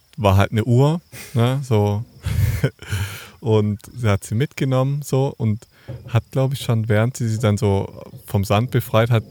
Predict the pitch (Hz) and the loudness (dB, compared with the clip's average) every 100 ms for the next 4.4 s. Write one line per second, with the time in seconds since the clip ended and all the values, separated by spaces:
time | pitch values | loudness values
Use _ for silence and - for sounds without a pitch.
0 | - - 107 110 113 104 98 - - 120 | -8 -6 0 2 2 2 0 -2 -8 -4
1 | 104 98 98 117 113 101 95 117 120 98 | -2 -2 -4 -8 -4 0 2 4 2 0
2 | - 95 92 - - 92 - _ - - | -4 -2 -2 -2 -2 -2 -4 _ -20 -20
3 | - - _ _ _ _ _ _ _ _ | -20 -20 _ _ _ _ _ _ _ _
4 | - 110 113 | 0 2 0